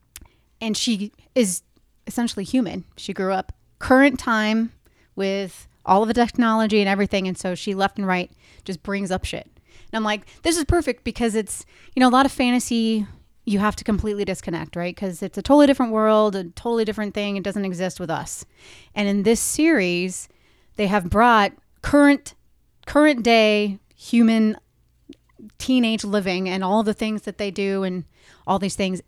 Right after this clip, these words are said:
into a fantasy novel. It's really fun. I really enjoy it. And a lot of times I will laugh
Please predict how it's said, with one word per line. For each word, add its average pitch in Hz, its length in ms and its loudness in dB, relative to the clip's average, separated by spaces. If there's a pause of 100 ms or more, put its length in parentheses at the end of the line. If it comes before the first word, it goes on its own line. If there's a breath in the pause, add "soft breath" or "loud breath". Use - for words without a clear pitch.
into 226 640 4
a 185 60 -6
fantasy 185 680 -8
novel. - 520 -10
It's - 180 -8
really 269 200 2
fun. 185 340 -6
I 214 120 0
really 226 260 0
enjoy - 220 -4
it. - 140 -12 (360 soft breath)
And 202 260 0
a - 80 -4
lot 208 180 4
of - 60 -2
times 190 380 -2
I 185 100 0
will 180 280 -4 (320)
laugh 180 580 -2